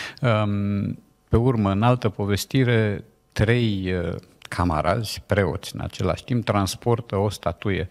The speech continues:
a lui Isus ca să o scape de, uh, niște măsuri, uh, cum să zic, de niște posibile,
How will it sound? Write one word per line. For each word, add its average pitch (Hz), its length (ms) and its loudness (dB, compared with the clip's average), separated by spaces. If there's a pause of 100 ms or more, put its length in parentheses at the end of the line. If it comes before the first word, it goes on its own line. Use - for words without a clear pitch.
(320)
a 107 100 -2
lui 90 240 -2
Isus - 420 -4
ca - 200 -6
să - 180 -8
o 95 60 -4
scape - 400 -4
de, 90 280 -2 (400)
uh, 92 540 0 (520)
niște 95 560 0 (220)
măsuri, 95 580 2 (400)
uh, 92 180 -8 (180)
cum - 100 -10
să - 140 -6
zic, 76 160 -4
de 71 60 -4
niște 85 340 -2 (340)
posibile, 90 840 0